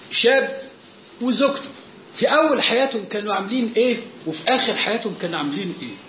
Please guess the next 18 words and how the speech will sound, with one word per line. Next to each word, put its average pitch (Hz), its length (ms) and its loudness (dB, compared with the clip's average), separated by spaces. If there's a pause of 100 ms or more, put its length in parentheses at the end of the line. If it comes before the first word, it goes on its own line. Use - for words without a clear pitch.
(140)
وحط 294 500 2
رمز 214 540 -2 (140)
هنا 247 400 0 (240)
في - 140 -6
منتهى 214 720 0
الجمال، 208 640 2 (520)
وبدون 240 720 2
أن 202 200 2
يصرح 240 560 2
هو 247 260 4
يقصد - 400 -4 (140)
إيه 208 220 -2
بيها، 170 200 -4 (280)
ولكن 196 400 2
ساب 208 360 0
ده 233 320 2 (500)
للقارئ 185 580 2
بيتكلم. 214 440 2